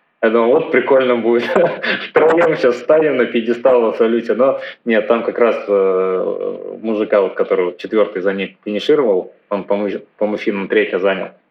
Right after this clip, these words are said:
Но это очень, конечно, тоже запоми-, э, запомнилось, когда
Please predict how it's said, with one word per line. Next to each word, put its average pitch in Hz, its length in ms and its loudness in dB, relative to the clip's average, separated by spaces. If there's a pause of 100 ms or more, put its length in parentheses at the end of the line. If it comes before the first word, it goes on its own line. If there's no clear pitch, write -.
Но 135 120 4
это 139 140 2
очень, 135 300 2
конечно, 110 380 -2
тоже 98 200 0
запоми-, 107 460 -2
э, 104 320 0
запомнилось, 110 840 0
когда 95 440 -2